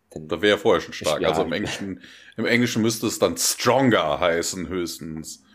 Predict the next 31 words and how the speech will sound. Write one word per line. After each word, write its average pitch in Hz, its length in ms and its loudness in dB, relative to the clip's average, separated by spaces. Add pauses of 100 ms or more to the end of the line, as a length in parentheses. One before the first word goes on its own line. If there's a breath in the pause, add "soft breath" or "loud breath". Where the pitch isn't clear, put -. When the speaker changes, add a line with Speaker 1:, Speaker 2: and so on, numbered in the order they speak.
Speaker 2:
Aber 131 220 2
auch 165 160 6
interessant, 185 600 2
eigentlich 185 680 0
ja, 165 500 4
ne, 127 340 -4
hier 131 220 2
haben 131 140 -2
wir 123 80 0
nochmal 123 300 -2
das 117 200 2
Thema, 135 400 -4
wir 120 180 -2
wissen, 156 400 -6
ich 107 100 -10
glaub, 131 180 2
wir 110 80 0
finden 208 300 -4
das 120 180 2
auch 104 100 -4
später 135 380 -2
nicht 85 240 -6
raus, 98 360 0
wer 143 240 4
denn 151 140 0
jetzt 131 180 2
überhaupt 120 240 2
diese 113 160 -2
Nachricht 151 380 0
geschickt - 320 -8
hat. 90 160 -4